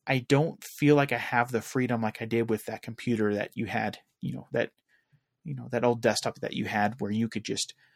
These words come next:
get a, a, a Linux C D and a magazine,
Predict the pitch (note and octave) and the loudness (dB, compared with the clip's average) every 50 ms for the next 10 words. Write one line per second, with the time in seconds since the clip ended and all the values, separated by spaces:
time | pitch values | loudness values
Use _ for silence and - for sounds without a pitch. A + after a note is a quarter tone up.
0 | _ _ _ _ _ - E3+ C#3+ C3 C3 A#2 A2+ - - - B2 - - _ _ | _ _ _ _ _ -14 -6 0 2 2 2 2 0 -2 -4 -6 -6 -6 _ _
1 | _ _ - - C3 B2+ B2+ C3+ C#3 C3 C3 - - - - C#3+ C#3 C3 C3 B2+ | _ _ -4 -2 0 2 4 4 4 4 2 2 2 4 4 4 4 4 4 2
2 | B2 A2+ G#2+ G#2+ A2+ A#2 A#2 A2+ A#2+ A2 A2+ A2 G#2+ G#2+ | 2 2 4 4 4 2 2 0 -2 -2 0 0 0 0